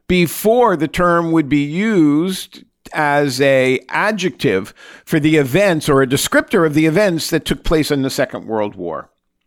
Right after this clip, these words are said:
New York Times ran the headline, "Another Armenian Holocaust," with the byline, "Five villages burnt, five thousand people made homeless, and anti-Christians organized." One Holocaust in particular stands out during this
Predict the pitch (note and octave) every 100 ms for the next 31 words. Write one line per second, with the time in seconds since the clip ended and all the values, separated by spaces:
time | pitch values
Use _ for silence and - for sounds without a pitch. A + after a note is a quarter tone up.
0 | _ _ _ _ _ _ _ _ _ _
1 | _ _ _ _ _ _ _ _ _ C3
2 | E3 F#3+ F3+ E3 E3 C#3 C#3+ D#3+ E3 E3
3 | D#3 C#3+ D#3 D3 C#3 C#3 C3+ E3+ F#3 D3+
4 | C3+ C#3+ C3 A2+ G#2 G#2+ C3+ D3+ E3+ F#3
5 | E3 E3 G3 A3+ F3 B2 F2 - - -
6 | - - F#3+ G#3+ A3 C#3+ F3 F3 D#3+ C3
7 | C3+ A2 D#3+ G3 G#3 - F#3 G3 F#3 E3
8 | D#3 D3 C#3 D3+ C#3 C3+ B2+ B2 B2+ F3+
9 | G3 G3 F#3+ - - - D3 F#3+ G#3 G#3
10 | F#3 E3+ - F3 - E3 D#3 C#3+ D#3 D3
11 | C3 G#2+ D2+ - - _ _ - - -
12 | - F3+ C4 C#4 G3+ E3 - C#3 C#3 C#3+
13 | C3 C#3 - G#3+ F#3 D#3+ - D#3+ C#3+ C3
14 | C3+ C3 B2+ B2 A#2+ A#2+